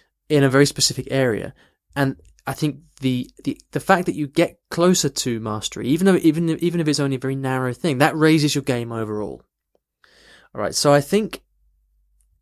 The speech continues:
based on that principle, I would say that it's better for you to focus on one dialect, one variety, I'm not sure what the correct term is, one variety of Spanish above all.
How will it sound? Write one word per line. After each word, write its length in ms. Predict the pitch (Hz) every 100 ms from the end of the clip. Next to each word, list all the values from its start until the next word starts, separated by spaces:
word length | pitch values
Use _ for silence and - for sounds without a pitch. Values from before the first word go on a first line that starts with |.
| _ _ - -
based 240 | 185 208
on 120 | 214 185
that 220 | 208 -
principle, 500 | 196 175 - 110 110
I 80 | 135
would 140 | 151
say 360 | - 131 110 110 - -
that 120 | 131
it's 140 | 131 -
better 260 | - 180
for 160 | 202 156
you 200 | 127 120
to 100 | -
focus 480 | 120 - 131 139 131 -
on 320 | 123 113 107 _ _ _ _ _ _
one 260 | 135 156 190
dialect, 520 | 107 104 147 - - _ _ _ _ -
one 300 | 117 123 120
variety, 480 | 107 101 101 -
I'm 200 | 117 90 123
not 120 | -
sure 160 | - 104
what 120 | -
the 60 |
correct 240 | - 90 92
term 180 | 107 110
is, 80 |
one 220 | 117 147 175
variety 420 | 143 123 120 107
of 80 | -
Spanish 420 | 117 104 - - - - - _ _ _ _ _ _
above 300 | 135 120 113
all. 300 | 135 98 85